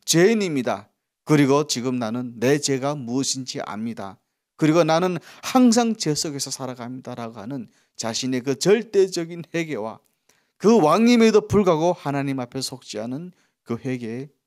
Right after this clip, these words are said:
장면입니다. 특히 "내 죄가 항상 내 앞에 있나이다"라는 고백은요, 다윗이 자-, 다윗이 자시-, 자신이 스스로 범죄의 원인을 그 철저히 자기 자신에게로 돌리고 있다는 것입니다. 여러분, 우리는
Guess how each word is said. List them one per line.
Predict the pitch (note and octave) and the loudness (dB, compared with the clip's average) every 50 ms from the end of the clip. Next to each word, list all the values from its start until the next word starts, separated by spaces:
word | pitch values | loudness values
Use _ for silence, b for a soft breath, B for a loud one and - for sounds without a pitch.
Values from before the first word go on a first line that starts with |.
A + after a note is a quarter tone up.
| _ | _
장면입니다. | - - F#2+ F#2 G2+ G#2+ A2+ A2+ G#2 F#2 F#2 A#2 - - B2 _ _ _ _ _ _ _ _ | -18 -16 -16 -14 -12 -12 -12 -12 -14 -18 -20 -20 -20 -20 -20 _ _ _ _ _ _ _ _
특히 | - F#3+ F#3 - - G3 G3+ A3+ A#3 A3+ A#3 b b b b _ | -8 -8 -6 -4 -2 -2 0 0 0 -2 -4 b b b b _
"내 | A#2+ C#3+ E3 F#3 G#3 A3 A3 G#3 | 2 4 6 6 6 4 4 2
죄가 | G#3 G3+ F#3+ F3 G3 F#3 | 2 0 2 2 2 2
항상 | - - - C4 C4+ C4 A3+ - B3+ A#3+ A#3 | 2 0 -2 0 0 0 2 2 0 0 0
내 | G3 E3+ F3 | 2 2 4
앞에 | F#3+ G3 G3+ G3+ - G#3 F3+ | 4 4 2 0 -2 -4 -2
있나이다"라는 | D#3+ E3 E3 D#3 C#3+ C#3 C3+ C#3 C3+ B2+ B2 A#2 B2 C3 C3 | -2 -4 -6 -6 -6 -6 -6 -6 -6 -6 -6 -8 -8 -8 -8
고백은요, | A#2 - A2+ A2 A2+ G#2+ G#2 G#2 A2 G#2+ A2 B2 D3 - _ _ _ _ _ _ _ | -8 -10 -10 -10 -10 -12 -12 -12 -12 -12 -12 -14 -14 -18 _ _ _ _ _ _ _
다윗이 | - A#2+ B2+ B2 B2 C3+ C3 | -2 -2 -2 -2 -4 -8 -8
자-, | B2 - B2+ B2 F2 - | -8 -8 -8 -8 -8 -8
다윗이 | - - A#2+ B2 B2 B2 A#2+ - C#3+ B2+ | -10 -8 -6 -6 -4 -6 -6 -8 -10 -10
자시-, | - B2 A#2+ B2 B2+ - - | -10 -10 -12 -12 -14 -12 -12
자신이 | A2+ A2 A#2+ - B2 B2 B2 B2+ C#3 - _ _ _ _ _ _ _ - | -12 -12 -10 -10 -10 -10 -10 -12 -12 -16 _ _ _ _ _ _ _ -8
스스로 | - - D3+ - - D#3 D#3 D#3 D3+ - | -8 -6 -6 -6 -4 -2 -2 -2 -2 -4
범죄의 | - B2+ C3+ D3+ F3+ F#3 F3 G#3 G3+ G3 | -2 0 0 0 0 2 4 6 6 6
원인을 | F3+ D#3+ D#3+ E3 E3 E3 D#3+ F3+ C#3 A2+ - _ _ _ _ _ _ _ | 6 4 2 0 -2 -2 -2 -2 -2 -2 -4 _ _ _ _ _ _ _
그 | - F3 E3+ | 0 0 0
철저히 | - - B3+ B3 A#3 - A3 G#3 G#3 | 2 2 0 0 2 4 4 4 4
자기 | F#3 - C#3 C#3+ D#3+ D#3+ | 2 -2 -6 -6 -6 -6
자신에게로 | D3 D3 C3 C3 - D3+ C#3+ C#3 C3+ C3 B2+ C3+ C3 C3+ | -4 -4 -4 -4 -6 -6 -8 -8 -8 -8 -8 -8 -10 -10
돌리고 | C3+ - A2 G#2+ A2 A2+ A2 A#2 B2+ A#2+ | -10 -10 -10 -8 -8 -6 -6 -6 -6 -6
있다는 | B2+ B2 - B2 A#2+ B2+ B2+ | -8 -10 -10 -10 -10 -10 -12
것입니다. | A#2 G#2+ - - - F2 F2+ F#2 D#2+ - - _ b b b b b b b | -12 -14 -14 -14 -16 -16 -20 -20 -20 -20 -20 _ b b b b b b b
여러분, | B2+ C#3+ E3 G3+ A3 A#3 G3+ | 2 4 6 6 6 4 4
우리는 | E3 D3+ D3+ F3 F#3+ D#3+ D3 F#3+ G3 G#3 - | 2 2 0 0 0 0 0 0 -2 -6 -10